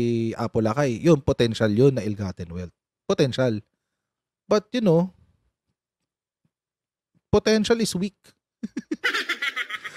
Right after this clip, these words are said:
But again, alam nyo, mga kotsero, um, with all due respect sa ating Korte Suprema at kay Justice Leonin, kailangan natin i-recognize na baka mas tama yung kanilang desisyon.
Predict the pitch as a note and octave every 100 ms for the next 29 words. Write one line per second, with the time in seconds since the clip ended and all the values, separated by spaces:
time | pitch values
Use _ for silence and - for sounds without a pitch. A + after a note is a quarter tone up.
0 | - - _ _ G3+ G#3+ A3 G3 F#3 F3
1 | F#3 F#3+ E3+ D3+ D3+ D3 D3 C#3 C3 A#2
2 | A2 G#2+ D3 C#3+ C#3 C3+ C3 B2+ B2+ B2+
3 | - - _ _ _ _ _ _ D3 D3+
4 | E3+ D#3+ D#3+ D#3 - D3 A#2+ - _ _
5 | _ _ - C3 C3 C3 C#3 B2+ A#2+ A#2
6 | A#2 A2+ A2 A2 C3 B2 B2 B2 B2+ A#2+
7 | A2+ G#2 - A2 A2 - A2+ - A2 G#2
8 | F2 F#2+ - _ _ _ _ _ _ _
9 | _ _ _ _ _ _ _ - D4+ A3
10 | F#3 D3+ D3 C#3+ A#2+ A#2 G#2+ F#2 G2 F#2
11 | - - A#2 A2 G#2+ G2+ G2+ C3+ D#3 D#3
12 | D3 - A#2+ A2+ A#2 A#2 A2+ A#2+ G#2+ G#2
13 | G2 G2 F#2 F2 F2